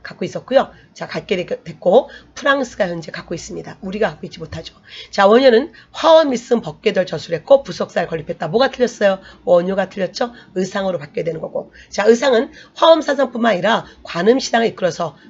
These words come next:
불교의 대중화 이루어졌고, 또한 많은 절을 세웠죠. 낙산사,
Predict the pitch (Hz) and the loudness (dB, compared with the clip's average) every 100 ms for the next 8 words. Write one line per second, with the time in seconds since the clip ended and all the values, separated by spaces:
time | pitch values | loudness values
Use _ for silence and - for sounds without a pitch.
0 | _ - - 196 185 180 160 160 180 185 | _ -18 -10 -8 -6 -8 -8 -8 -4 -4
1 | 180 165 160 - - 226 - 285 233 - | -4 -8 -10 -10 -2 -2 0 -2 -2 -6
2 | - 185 185 202 190 170 165 185 160 185 | -10 -2 -2 -2 -4 -6 -6 -8 -6 -6
3 | 165 170 - 185 180 170 190 190 | -6 -8 -6 -4 -4 0 2 0